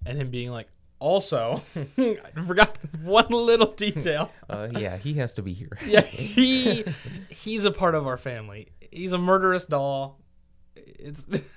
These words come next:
Speaker 1: <laughs> I can't, it's just not something you leave out. <laughs>
Speaker 2: It's kind of a big turnoff, I would think.
Speaker 1: Not only is it a turnoff, it's like an immediate red flag. It's like, um,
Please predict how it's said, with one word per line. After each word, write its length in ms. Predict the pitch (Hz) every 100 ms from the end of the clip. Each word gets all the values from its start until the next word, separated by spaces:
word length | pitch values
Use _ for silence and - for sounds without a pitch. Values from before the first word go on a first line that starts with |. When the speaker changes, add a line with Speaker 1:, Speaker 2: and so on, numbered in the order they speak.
| - -
Speaker 1:
<laughs> 600 | 220 185 - - 185 -
I 80 | 185
can't, 280 | - - 214 _ - - - -
it's 140 | 160
just 180 | 190 180
not 140 | 175
something 240 | 165 165 147
you 80 | 127
leave 180 | 120 117
out. 240 | - -
<laughs> 40 | - 127 113 -
Speaker 2:
It's 300 | 139 - 349
kind 180 | 170 165
of 100 | 101
a 180 | 95 101
big 320 | 95 107 110
turnoff, 540 | - 131 123 104 104 -
I 140 | 95 104
would 120 | 113
think. 640 | - - - 143 139 - - - - - - 107 269
Speaker 1:
Not 160 | 226 262
only 160 | 262 226
is 100 | 208
it 80 | 185
a 40 |
turnoff, 500 | 160 - 214 214 156
it's 120 | 175 - - -
like 0 | 262
an 120 | 208
immediate 400 | 202 226 220 175
red 360 | 180 185 202 -
flag. 680 | - 175 196 180 160 - - - - _ _ _ - - 302 311 302 269 247 226 214 -
It's 160 | 196
like, 380 | 156 143 139 -
um, 680 | 156 165 165 165 165 170